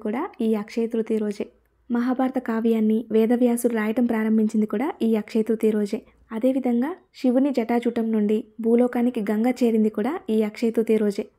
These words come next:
ఇలా చెప్పుకుంటూ పోతే చాలా ప్రత్యేకతలే ఉన్నాయి. ఈ రోజున కుబేర అష్టోత్తర శతనామావళి, శ్రీలక్ష్మి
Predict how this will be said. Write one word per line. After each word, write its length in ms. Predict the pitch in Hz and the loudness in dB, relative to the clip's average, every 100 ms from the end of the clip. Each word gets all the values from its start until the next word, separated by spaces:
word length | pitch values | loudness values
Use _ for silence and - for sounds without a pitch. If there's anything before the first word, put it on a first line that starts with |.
| _ _ _ - | _ _ _ -4
ఇలా 200 | 240 240 | -2 -2
చెప్పుకుంటూ 400 | 247 226 - 254 277 | -6 -6 -2 0 0
పోతే 240 | 247 233 285 370 - | 0 -2 -4 -6 -8
చాలా 240 | 226 226 277 | -6 -2 -2
ప్రత్యేకతలే 480 | 262 247 233 233 233 220 | -2 -2 -2 -2 -2 -2
ఉన్నాయి. 320 | 214 214 339 480 - _ _ _ _ | -2 -2 -2 -4 -12 _ _ _ _
ఈ 80 | 254 | -2
రోజున 260 | 240 233 247 320 - | 0 0 -2 -6 -2
కుబేర 260 | 233 247 - | 2 2 2
అష్టోత్తర 360 | 226 - 226 233 | -6 -6 -6 -4
శతనామావళి, 640 | 226 220 220 214 214 214 214 - - | -6 -4 -2 -2 -2 -2 -2 -6 -2
శ్రీలక్ష్మి 460 | 240 233 226 233 | 0 0 -2 -2